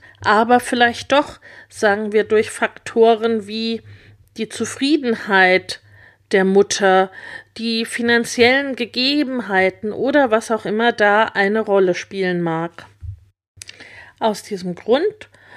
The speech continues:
und aufgrund der Abhängigkeit der jungen Menschen von uns ist es natürlich besonders wichtig,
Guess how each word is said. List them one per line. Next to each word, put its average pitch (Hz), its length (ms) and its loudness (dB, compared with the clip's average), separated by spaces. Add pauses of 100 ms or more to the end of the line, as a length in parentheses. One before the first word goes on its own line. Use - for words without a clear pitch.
(180)
und 294 160 -6
aufgrund 262 420 -4
der 247 180 2
Abhängigkeit 208 880 -4
der 196 120 -2
jungen 190 280 -4
Menschen 185 420 -8
von 208 240 -8
uns 226 380 -8
ist - 200 -10
es 233 180 -10
natürlich 220 460 -6
besonders 226 500 -2
wichtig, - 480 -10